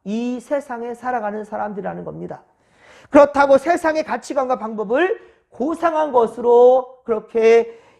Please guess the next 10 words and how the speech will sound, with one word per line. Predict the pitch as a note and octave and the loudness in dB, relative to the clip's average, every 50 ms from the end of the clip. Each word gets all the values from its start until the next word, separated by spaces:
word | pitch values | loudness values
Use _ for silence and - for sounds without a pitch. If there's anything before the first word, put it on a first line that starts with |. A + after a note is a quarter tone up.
| _ - | _ 0
여기며 | E3 E3 D#3 E3+ E3+ F3 F#3 G#3 A#3 B3 | 0 0 0 -2 -10 -6 -4 -2 -2 -4
살라는 | B3 - D4 D#4 D4+ C#4 B3+ B3 A3+ | -4 -8 -8 -4 -2 -2 -2 -4 -4
말은 | G#3 F3+ E3+ G3 G#3+ | -6 -6 -6 -6 -8
아닙니다. | E3+ D3 E3+ G3+ A#3+ B3 C4 B3+ A3 E3+ E3+ A3 D4+ G4 - _ _ _ _ _ _ _ _ | -10 -10 -10 -10 -10 -12 -6 -2 0 0 0 0 -2 -4 -10 _ _ _ _ _ _ _ _
우상 | - A#3+ D4+ E4+ D#4+ - E4+ F4 E4+ | 0 2 2 2 4 4 4 2 2
숭배자들을 | - - D#4 D4+ D#4 C4 C4 A#3 G#3 A3+ A3 | -2 -6 -6 -6 -2 0 0 0 0 -6 -8
다 | - G3+ G#3 F3+ | -6 -8 -6 -4
용납하라는 | F#3 B3 D4+ D#4+ D#4+ D#4+ D#4+ - - C4+ B3 A#3 A#3 A3 | -2 -2 -2 -2 -2 -4 -4 -4 -8 -6 -6 -6 -6 -4
말이 | G#3 G3 F#3 F#3+ | -6 -6 -6 -6
아닙니다. | - C3+ B2+ D3+ F3 A3+ C#4+ D#4 D4+ C#4+ G#3+ F3+ D3 E3 G3+ B3+ F4+ - | -10 -10 -8 -6 -6 -4 -4 -6 -6 -4 -2 -2 0 0 -2 -4 -6 -12